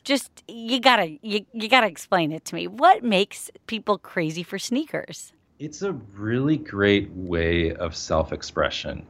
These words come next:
Speaker 2: You have to wear something on your feet every single day, so why not really use it to, to express yourself in a unique way and your own point of view? I think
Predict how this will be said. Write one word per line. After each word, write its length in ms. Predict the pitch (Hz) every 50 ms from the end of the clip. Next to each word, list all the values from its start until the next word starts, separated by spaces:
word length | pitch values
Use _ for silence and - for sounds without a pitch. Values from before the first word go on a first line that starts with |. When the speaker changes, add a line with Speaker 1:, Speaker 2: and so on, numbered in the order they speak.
| - - - _ _ _
Speaker 2:
You 120 | - 104 98
have 340 | - - 117 117 117 117 -
to 120 | - 120 104
wear 760 | 95 90 95 95 92 92 92 90 90 90 90 87 80 - - -
something 400 | - - - 98 95 - 95 87
on 140 | - 82 82
your 100 | 78 71
feet 320 | - - - 78 - - - -
every 240 | 87 87 95 95 92
single 340 | - - 98 92 90 78
day, 460 | 76 78 - 78 76 76 80 85 92 107
so 320 | - - - - 87 85
why 400 | 82 82 90 90 87 87 92 95
not 480 | 92 95 90 82 82 82 - - - - _ _
really 280 | 90 90 95 92 92 90
use 400 | 82 80 90 92 95 95 87 85
it 220 | 85 76 - -
to, 680 | - - - - 98 87 85 80 78 78 78 73 78 - - -
to 100 | - 107
express 440 | 98 - - - 113 110 123 - -
yourself 440 | 98 80 - - 82 80 80 - 87
in 80 | 85
a 240 | 80 80 82 82 - -
unique 360 | 87 85 87 87 87 80 -
way 220 | - 95 95 90 85
and 240 | 78 80 85 80 - -
your 260 | 92 87 85 85 82
own 220 | 85 85 82 85 87
point 240 | - - 87 78 76
of 140 | 73 73
view? 320 | 87 87 82 78 67 - - - - - _ _ _
I 80 | 98 92
think 260 | - 117 107 104 -